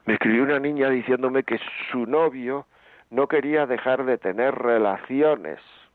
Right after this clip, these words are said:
Entonces logré contactar con ella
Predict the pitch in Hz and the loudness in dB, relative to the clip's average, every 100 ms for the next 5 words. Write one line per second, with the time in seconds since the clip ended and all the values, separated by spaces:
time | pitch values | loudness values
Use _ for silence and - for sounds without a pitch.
0 | _ _ _ _ _ _ _ _ _ _ | _ _ _ _ _ _ _ _ _ _
1 | _ _ _ _ _ _ _ _ _ _ | _ _ _ _ _ _ _ _ _ _
2 | _ - 139 143 131 113 139 156 131 110 | _ -4 0 2 2 2 2 2 -2 -4
3 | 92 - 101 - 123 - 95 131 147 120 | -6 -6 -6 -2 -2 -2 -2 0 0 2
4 | 123 | 0